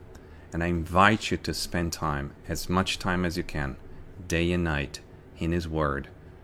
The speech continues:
praying, fasting if you can, and seeking him diligently. For Scripture says that without holiness, no one will see the Lord, and without faith, it is impossible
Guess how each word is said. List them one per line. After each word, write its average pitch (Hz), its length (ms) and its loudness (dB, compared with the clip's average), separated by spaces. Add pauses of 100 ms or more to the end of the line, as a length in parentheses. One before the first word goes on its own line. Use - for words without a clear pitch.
(140)
praying, 82 640 0
fasting 87 800 0 (360)
if 85 160 -4
you 90 80 0
can, 69 380 -4 (400)
and 82 160 -2
seeking 90 440 0
him 76 420 -2
diligently. 78 720 -2 (880)
For 85 80 -2
Scripture - 360 0
says 71 540 0 (140)
that 73 140 -2
without 78 440 0
holiness, 80 800 0 (480)
no 80 180 2
one 73 300 0
will 73 100 -2
see 80 200 -2
the 80 120 0
Lord, 71 380 0 (540)
and 76 100 -2
without 73 300 2
faith, - 520 -4 (380)
it 76 60 -4
is 76 100 -4
impossible 73 720 -2